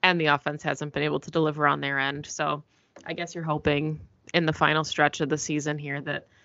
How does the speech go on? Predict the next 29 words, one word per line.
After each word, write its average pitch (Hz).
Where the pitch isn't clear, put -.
you 220
just 160
see 151
progress 131
and 160
growth, -
and 165
I 165
think 165
that's -
what's 151
been 147
so 151
frustrating 143
these 151
last 147
couple 143
weeks 143
is 151
they've 147
had 151
all 147
this 156
time 160
to 160
work 165
on 170
these 180
things, 226